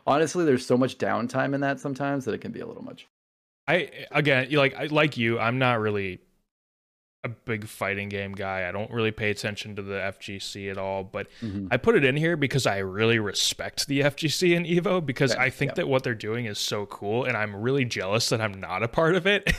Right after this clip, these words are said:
Speaker 2: <laughs> because
Speaker 1: Yeah.
Speaker 2: it just, th-, they're, like, their own ecosystem within gaming, and it's so cool.
Speaker 1: Absolutely.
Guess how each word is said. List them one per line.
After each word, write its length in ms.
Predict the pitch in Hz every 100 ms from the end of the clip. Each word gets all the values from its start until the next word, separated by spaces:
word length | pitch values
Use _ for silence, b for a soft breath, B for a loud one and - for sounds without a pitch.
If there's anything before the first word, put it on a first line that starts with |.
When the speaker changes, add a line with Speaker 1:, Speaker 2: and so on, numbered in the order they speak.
| -
Speaker 2:
<laughs> 220 | - 180
because 380 | 143 151 151 127
Speaker 1:
Yeah. 80 | - B B B _
Speaker 2:
it 100 | 151
just, 300 | 160 190 - - 139
th-, 120 | 170
they're, 160 | 143 170
like, 160 | 226
their 260 | 240 185 -
own 720 | 139 139 139 131 120 104 98 _ _ _ _ 151
ecosystem 540 | 147 123 - 120 - 113
within 240 | 113 120
gaming, 360 | 107 101 95 92
and 100 | 107
it's 180 | 107 -
so 320 | - 131 117
cool. 180 | - 127
Speaker 1:
Absolutely. 560 | - 123 110 104 101